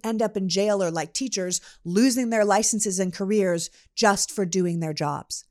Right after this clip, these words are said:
I could tell you DeSantis is targeting the Orlando Philharmonic, claiming that the subsidiary group hosted a sexually explicit show in the presence of children. Except Florida law enforcement sent a squad of undercover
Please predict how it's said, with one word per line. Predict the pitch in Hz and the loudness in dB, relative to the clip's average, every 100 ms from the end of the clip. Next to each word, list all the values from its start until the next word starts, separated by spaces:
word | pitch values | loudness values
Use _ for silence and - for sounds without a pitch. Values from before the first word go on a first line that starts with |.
| _ _ _ | _ _ _
I | - 294 | 2 2
could | 330 247 | 2 -2
tell | 220 277 | 0 0
you | 269 | 0
DeSantis | 220 214 226 226 220 | -2 -2 -2 -2 -4
is | 214 | -4
targeting | - 220 226 226 226 | -2 -2 0 0 0
the | 214 | 0
Orlando | 208 202 226 226 | 0 0 0 0
Philharmonic, | 214 196 233 220 208 262 226 - _ _ - | -2 -4 -2 -2 0 0 -4 -8 _ _ -10
claiming | - 269 277 262 | 0 2 2 0
that | 247 | -2
the | 214 | -2
subsidiary | - 208 - 277 302 247 | 0 0 -2 0 0 0
group | 196 196 202 - _ | 2 4 2 0 _
hosted | 254 254 - 220 | 0 0 0 -4
a | |
sexually | 202 - 240 - 277 247 | -2 0 0 0 -2 -2
explicit | - - 247 240 233 | -4 -2 -2 -2 -4
show | 190 208 208 220 | -4 0 2 0
in | 196 | -2
the | |
presence | 175 208 202 208 | -4 -2 -2 -2
of | 190 165 | -4 -4
children. | 190 170 - - _ _ _ - | -4 -2 -6 -12 _ _ _ -4
Except | 226 277 - | 2 2 0
Florida | 247 311 302 | 0 2 4
law | 254 233 | 4 2
enforcement | 285 262 208 233 226 | 0 0 -2 -2 -4
sent | - - 285 - | -4 -4 -4 -4
a | 233 | -4
squad | - 262 262 254 | -4 0 2 2
of | 202 | 2
undercover | - 233 226 247 208 | -2 -2 -2 -2 -2